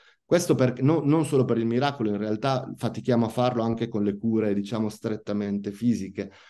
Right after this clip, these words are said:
ma quello che è necessario per provare a comprendere, almeno in parte, questo universo, che è un universo, ricordiamocelo, di dolore, eh, perché, insomma, la malattia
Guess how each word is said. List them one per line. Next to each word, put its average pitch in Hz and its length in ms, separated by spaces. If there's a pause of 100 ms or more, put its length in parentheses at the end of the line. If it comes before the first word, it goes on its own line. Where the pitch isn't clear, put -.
(120)
ma - 80
quello 156 300
che 139 500
è 131 120
necessario 139 840
per 107 160
provare 123 380
a - 100
comprendere, 101 840
almeno 101 340
in 98 180
parte, 98 680
questo - 880 (680)
universo, 123 640
che 120 100
è - 20
un 123 120
universo, 117 480
ricordiamocelo, 107 580
di 92 100
dolore, 95 560
eh, 123 100
perché, 95 260
insomma, 92 360
la 85 80
malattia 101 680